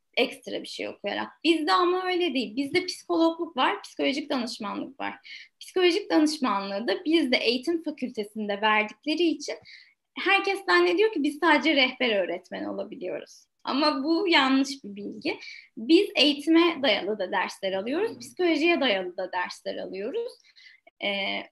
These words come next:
ve bence bizim, en azından ben kendi çevremde psikoloji okuyan arkadaşlarımla kıyasladığımda bizim daha fazla uygulama, e, derslerimiz var. Yani biraz daha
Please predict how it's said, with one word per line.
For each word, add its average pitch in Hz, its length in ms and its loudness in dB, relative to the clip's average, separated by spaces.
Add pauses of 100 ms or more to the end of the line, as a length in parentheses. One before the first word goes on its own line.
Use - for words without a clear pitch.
(160)
ve 381 220 0
bence 381 440 2
bizim, 311 400 -2 (140)
en 330 180 4
azından 294 400 2
ben 302 200 4
kendi 302 300 2
çevremde 269 460 2
psikoloji 262 480 -2
okuyan 269 280 -2
arkadaşlarımla 254 880 -2
kıyasladığımda 247 840 -4 (440)
bizim 339 280 0
daha 415 200 4
fazla 208 380 0
uygulama, 208 680 -4 (260)
e, 190 40 -2 (380)
derslerimiz 196 840 -2
var. 392 160 0 (260)
Yani 269 280 2
biraz 311 360 4
daha 285 300 0